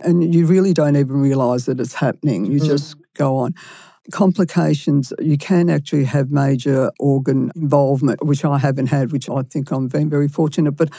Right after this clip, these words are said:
Speaker 1: with lupus, I think I got it a bit older than a lot of people do get lupus when they're sort of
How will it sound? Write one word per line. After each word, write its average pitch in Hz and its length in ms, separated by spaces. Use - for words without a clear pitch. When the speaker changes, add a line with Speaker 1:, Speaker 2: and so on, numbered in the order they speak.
Speaker 1:
with 208 240
lupus, 190 380
I 165 80
think 185 400
I 160 420
got 160 160
it 143 140
a 147 40
bit 143 160
older 143 380
than 139 280
a - 40
lot 151 240
of 147 80
people 151 400
do 151 240
get 143 320
lupus 139 460
when 151 180
they're 143 280
sort 151 240
of 139 100